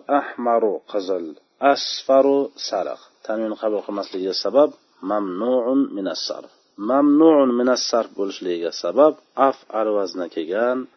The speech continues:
sifat bo'lganligi uchun. Liman, kimniki? Liman hadal qalamu, bu qalam kimniki? Xo'p, ibora o'qishga kirishamiz. Aynal xaytu, ip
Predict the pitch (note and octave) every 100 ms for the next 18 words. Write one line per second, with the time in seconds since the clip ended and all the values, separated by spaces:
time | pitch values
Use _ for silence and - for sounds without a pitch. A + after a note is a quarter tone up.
0 | - - - G#2 - B2 - F2 E2+ D#2
1 | D2 C2 - C2+ - _ - - - -
2 | A#2+ D3+ C3+ G#2 E2+ - - A#2 A2 G#2+
3 | - C3+ C3 - B2 B2+ A2 G2+ B2 A#2+
4 | G#2+ F#2 - C#3+ D3+ D3+ D3+ D3 - C#3
5 | D3 A#2 A2+ B2 A2+ F#2 D2+ D2 - -
6 | _ - A2 G2 E2+ - G#2+ A2+ A#2+ B2
7 | - G#2+ G2+ F#2+ F2+ F2 C#3 D3 - A#2+
8 | C#3 C3+ B2 A2+ - A#2+ G#2 D#2+ C#2+ -
9 | _ _ _ _ _ _ _ - C3 C#3+